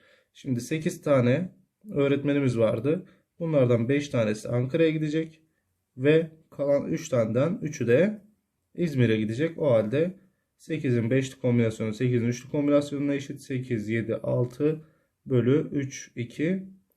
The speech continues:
bir diyebiliriz. Üçün üçlü kombinasyonu zaten bir olacak. O halde şöyle altıları sadeleştirdiğimizde yedi çarpı sekizden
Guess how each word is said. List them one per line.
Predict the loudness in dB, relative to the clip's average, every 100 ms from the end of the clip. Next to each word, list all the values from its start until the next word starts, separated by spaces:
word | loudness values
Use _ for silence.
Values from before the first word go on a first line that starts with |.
| _ _
bir | -2 0 4
diyebiliriz. | 4 2 0 -2
Üçün | -6 -6 -4
üçlü | -4 -6
kombinasyonu | -6 -4 -4 -4 -4
zaten | -2 -2 -2 0 2
bir | 4
olacak. | 4 2 -2 -4 -6 _ _ _ _
O | 0
halde | 0 0
şöyle | -2 0 2
altıları | 4 2 2 -2 -4
sadeleştirdiğimizde | -4 -2 0 0 -2 -4 -2 -2 0
yedi | 0 2 0
çarpı | 0 0 -2 -6
sekizden | -8 -6 -4 -2 -2